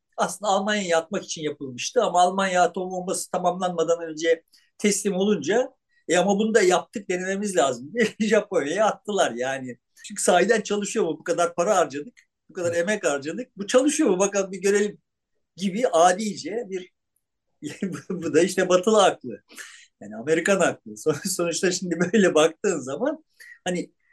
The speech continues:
dünyada temiz hiçbir özne yok. Yani normal insani bir perspektiften baktığın zaman dünyada herhangi bir merkezi yoğunlaşmış, merkezde yoğunlaşmış öznenin kendisini temiz tutma şansı yok yani.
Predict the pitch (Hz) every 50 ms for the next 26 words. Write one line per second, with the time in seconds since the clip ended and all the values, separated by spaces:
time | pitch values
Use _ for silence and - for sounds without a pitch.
0 | _ _ - 226 247 214 165 - 254 254 - 262 247 262 247 285 - - - 294
1 | 247 185 160 - 233 339 339 320 233 - - - _ _ _ _ _ _ _ _
2 | _ _ _ _ _ 160 156 - - 151 151 160 170 214 220 196 165 165 190 220
3 | 226 220 202 185 - - 196 196 214 226 220 208 - - 180 170 170 - 170 160
4 | - - - - 160 160 175 180 175 170 - _ - 160 127 117 117 156 202 302
5 | 330 320 - _ _ _ _ _ _ _ _ _ _ - 254 247 233 185 156 147
6 | 160 233 247 202 190 214 226 254 277 277 226 202 180 180 180 180 180 175 - 202
7 | 185 180 180 220 214 175 - - _ _ _ _ - _ _ _ _ 151 147 180
8 | 180 196 208 202 196 185 170 175 - - - - 170 160 156 156 180 165 160 175
9 | 165 185 202 190 185 156 127 120 113 - - - - - 208 196 180 139 131 147
10 | 208 294 - - _ _ _ _ - 262 240 240 233 - 277 - - - 247 330
11 | 320 - - - - - 294 294 - 185 185 196 190 - 311 311 254 - - -
12 | - - -